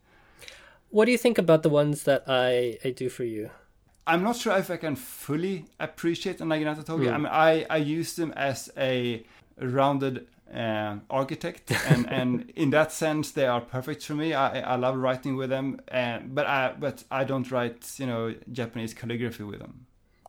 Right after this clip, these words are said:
Speaker 1: Mm, yeah, because I, I was having a conversation with somebody else, and, um,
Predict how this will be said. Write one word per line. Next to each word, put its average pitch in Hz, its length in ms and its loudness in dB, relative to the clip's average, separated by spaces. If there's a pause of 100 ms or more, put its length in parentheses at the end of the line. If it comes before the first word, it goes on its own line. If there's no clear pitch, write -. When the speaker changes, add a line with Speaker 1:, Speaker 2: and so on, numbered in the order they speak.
(160)
Speaker 1:
Mm, 123 400 0
yeah, 123 300 0 (440)
because 147 480 4
I, 156 200 2
I 156 40 6
was 156 160 6
having 170 240 4
a 160 60 6
conversation 143 680 2
with 123 120 0
somebody 123 340 2
else, 117 440 2 (500)
and, 120 420 4
um, 117 460 0